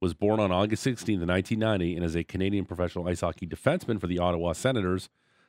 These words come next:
of the N H L. He was drafted fifty-third overall by the New York Islanders in the oh eight draft.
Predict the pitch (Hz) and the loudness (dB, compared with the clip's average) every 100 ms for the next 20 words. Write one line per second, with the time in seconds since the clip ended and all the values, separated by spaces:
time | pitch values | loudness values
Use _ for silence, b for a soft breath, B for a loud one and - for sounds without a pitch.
0 | _ 87 82 78 78 - 85 78 76 - | _ -4 -2 0 -2 -2 -2 -2 -4 -2
1 | 87 82 - - 139 151 - 127 104 95 | -2 -2 -6 -4 -4 -4 -2 0 0 2
2 | 85 85 85 78 82 117 110 87 80 82 | 0 2 0 0 0 0 2 0 0 0
3 | 98 98 95 87 80 85 - 120 98 - | -2 -2 -2 -2 -2 -2 2 2 4 0